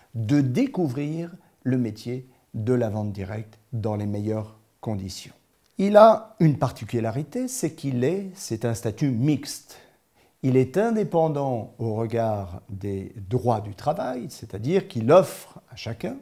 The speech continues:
<clears throat> cette possibilité de ne pas avoir de lien hiérarchique, d'être au meilleur de ses possibilités, de ses ambitions, de sa volonté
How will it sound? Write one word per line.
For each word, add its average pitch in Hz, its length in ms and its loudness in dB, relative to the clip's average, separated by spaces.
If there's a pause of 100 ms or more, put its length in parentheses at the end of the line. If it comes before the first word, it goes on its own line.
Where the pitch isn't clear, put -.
(260)
<clears throat> 170 340 4
cette - 300 -8
possibilité 104 720 -6 (460)
de 117 120 0
ne 120 100 0
pas 135 300 8
avoir 123 360 6
de 101 80 -2
lien 98 320 -6
hiérarchique, 135 760 -8 (640)
d'être 156 680 6
au 131 100 4
meilleur 147 720 8 (520)
de 113 340 -2
ses 107 320 -4
possibilités, 127 1120 -2
de 123 160 -2
ses 107 380 -4
ambitions, 226 760 -2 (340)
de 123 220 2
sa 127 200 2
volonté 151 840 2